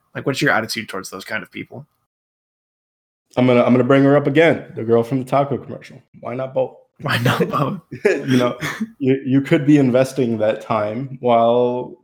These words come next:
Speaker 2: relaxing on the couch. You relax on the couch and watch a T V show,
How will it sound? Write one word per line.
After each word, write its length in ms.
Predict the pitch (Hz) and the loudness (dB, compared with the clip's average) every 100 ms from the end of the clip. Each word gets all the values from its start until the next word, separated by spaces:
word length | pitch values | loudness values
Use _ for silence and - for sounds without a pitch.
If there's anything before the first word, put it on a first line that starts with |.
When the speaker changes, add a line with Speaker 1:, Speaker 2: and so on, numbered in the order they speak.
| _ | _
Speaker 2:
relaxing 500 | 123 120 120 123 135 | -2 0 0 -2 -8
on 100 | 127 | -6
the 80 | 127 | -6
couch. 540 | - 170 - - - - | -8 -10 -12 -20 -16 -4
You 220 | 123 127 | -2 2
relax 440 | 123 127 131 131 | 4 4 4 0
on 60 | 123 | -4
the 80 | 110 | -4
couch 340 | 117 113 - | -4 -4 -6
and 100 | 110 | -6
watch 220 | 104 107 | -6 -8
a 60 | - | -8
T 140 | 117 | -8
V 200 | 113 127 | -6 -6
show, 420 | 127 120 127 135 | -6 -6 -6 -8